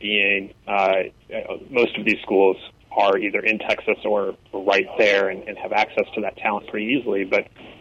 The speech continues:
West Virginia's been able to find a niche, and, and they've been able to convince some kids to come up and play for them, uh, you know, not only from that area. Recruiting in that area is, is hugely important, uh, as it is for, for any college baseball program. But, I mean, you're able to get a guy like Manoah and convince him to come to Morgantown and,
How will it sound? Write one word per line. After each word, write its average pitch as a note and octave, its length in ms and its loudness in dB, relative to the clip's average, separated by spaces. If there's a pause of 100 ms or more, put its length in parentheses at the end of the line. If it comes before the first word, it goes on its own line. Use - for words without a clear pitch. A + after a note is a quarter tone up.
West E3 180 6
Virginia's A#2 360 2
been A2+ 120 2
able A2+ 220 4
to A2+ 60 -4
find G#2+ 200 0
a G2 40 -4
niche, F#2+ 340 -4
and, G2+ 180 -2
and G2+ 160 -4
they've G2+ 220 0
been G2+ 180 0
able G#2 160 -4
to - 80 -4
convince A2 320 -2
some G#2+ 120 0
kids G2 340 2 (260)
to - 60 -2 (100)
come G#2 140 2
up G2 180 0
and F#2+ 120 -6
play A#2 320 2
for G#2 80 0
them, G2 320 -2 (400)
uh, G#2 360 4
you G#2 80 -2
know, G2+ 80 -2
not G2 240 -2
only A2+ 420 0
from G2+ 140 -4
that G2 160 0
area. G2 400 -2 (180)
Recruiting A2 480 4
in G2+ 120 0
that G2 140 2
area G2 380 0
is, G2 60 -10 (180)
is - 80 -2 (280)
hugely A2+ 320 0
important, G2 520 -2 (320)
uh, G#2+ 360 4
as G#2 220 4
it G#2+ 80 -4
is G2+ 160 -2
for, G#2+ 200 -8 (100)
for - 100 -10
any B2 220 2
college G2 360 0
baseball G2+ 300 0
program. G2 360 -2
But, G2+ 160 0
I - 40 -6
mean, G2+ 120 0
you're G#2 180 2
able G2+ 120 0
to G2 60 0
get A2 160 2
a G#2+ 60 4
guy G2 180 2
like G2 200 -2
Manoah G#2 420 2
and F#2+ 160 -10
convince G#2 320 -8
him G#2 140 -6
to G2 80 -6
come A#2 220 0
to G#2+ 60 2
Morgantown G2 680 0
and, G2 160 -6